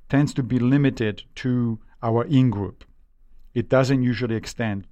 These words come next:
to the out-group. But reason tells you that, okay, but we're not in the savannah anymore. You know, we're not, we're not in, we don't live in bands of a hundred people anymore. We live in metropolis like New York of eight million people. We live on a planet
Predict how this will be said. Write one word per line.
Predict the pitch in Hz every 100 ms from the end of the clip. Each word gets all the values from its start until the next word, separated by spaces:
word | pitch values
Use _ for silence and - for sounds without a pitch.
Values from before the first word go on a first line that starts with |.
| _
to | 113 101 -
the | -
out-group. | 101 107 - - 147 - - - - - - _
But | 147 135 127
reason | 135 127 170 208 143 107 113 131 - -
tells | 127 120 110 104
you | 110 127 131 - - -
that, | 120 120 127
okay, | 175 175 131 123
but | 135 123
we're | 127 139
not | 160 170
in | 151
the | 127
savannah | - 127 139 139
anymore. | 117 107 104 98 92 107 - _ _ -
You | 123
know, | 117
we're | 127 127 123
not, | 131 143 143 - - - -
we're | 123
not | 131 151 147
in, | 143 123 113 143 135
we | 127
don't | 139 156
live | 147 135
in | 127
bands | 117 123 123 113
of | 113
a | 113
hundred | 117 117 117
people | 120 113 113 107
anymore. | 107 104 101 110
We | 113
live | 120 131
in | 123 123 123 113
metropolis | 120 - 139 135 113 110 -
like | 117 127
New | 117
York | 123 127 117
of | 113 -
eight | 131 131
million | 127 120 117
people. | 110 143 104
We | 95 107
live | 120 113
on | 113
a |
planet | 107 - 135 131 120